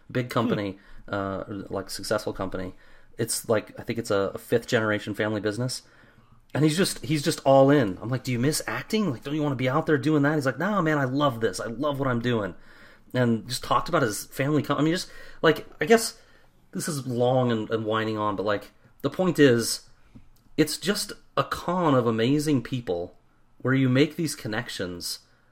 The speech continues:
Speaker 1: that frequently have nothing to do with A Song of Ice and Fire. They're just cool people, and you just end
Speaker 2: Mm-hmm.
Speaker 1: up having these conversations about amazing things. And it's, I don't, I don't know how to say it other than somehow the culture that's been bred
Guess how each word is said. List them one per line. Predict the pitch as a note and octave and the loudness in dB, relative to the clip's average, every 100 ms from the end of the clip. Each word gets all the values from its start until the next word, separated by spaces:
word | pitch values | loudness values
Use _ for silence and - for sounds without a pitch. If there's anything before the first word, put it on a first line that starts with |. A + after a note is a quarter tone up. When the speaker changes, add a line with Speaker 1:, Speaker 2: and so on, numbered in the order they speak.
| _ _ _ _ | _ _ _ _
Speaker 1:
that | - A#2 A2 C#3 E3+ - | -18 -16 0 2 2 2
frequently | F3+ A#3 A#3+ F3 | 2 4 4 0
have | C3 C3 | 0 0
nothing | A#2+ C#3 F#3 G#3 | 2 2 2 0
to | D3+ | 0
do | A#2+ E3 | 2 4
with | C3+ | 4
A | |
Song | - B2+ | 2 0
of | B2 | 2
Ice | B2 A2+ | 0 0
and | A2+ | -6
Fire. | - D3+ C3+ G#2 F#2+ - _ _ - | -2 2 4 2 0 -6 _ _ -2
They're | B2+ | -2
just | B2 E3+ - - _ _ | 2 0 -2 -10 _ _
cool | - F3 F#3+ | -6 -2 -2
people, | D#3+ F#3+ A3+ G2+ F#2 - - _ _ | -2 -4 0 0 0 -4 -20 _ _
and | C3 C#3+ | 4 4
you | |
just | C#3 D3 - | 4 0 2
end | C#3+ | 0
Speaker 2:
Mm-hmm. | C#3+ | 4
Speaker 1:
up | |
having | C#3+ C#3+ | 4 4
these | C3+ | 2
conversations | - C#3 C#3 D3 C#3+ | 2 2 2 2 4
about | C3+ | 4
amazing | C3 C#3 C#3 C3+ | 4 2 4 2
things. | D3+ E3 B2 | 2 2 2
And | A#2+ A2+ - - - - - | 0 0 -6 -20 -20 -14 -4
it's, | B2+ - - - | -4 -2 -6 -2
I | C#3 | 0
don't, | F3 C#3+ | 0 2
I | C3 | 2
don't | D#3 | 4
know | D3+ | 4
how | D3+ | 2
to | D3 | 2
say | - E3 | 2 4
it | E3 | 4
other | C3+ C3+ B2+ | 4 4 6
than | B2+ B2 A#2 - - - _ _ - | 6 4 0 -4 -20 -20 _ _ -6
somehow | - D3 D3+ C#3+ D3+ C#3+ | 0 4 4 4 4 4
the | A2+ | 2
culture | - C#3 - C3 | 0 0 2 2
that's | A#2 | 2
been | - A#2 | 0 -4
bred | G2 A2+ A#2+ G2+ G2 | 2 6 6 4 0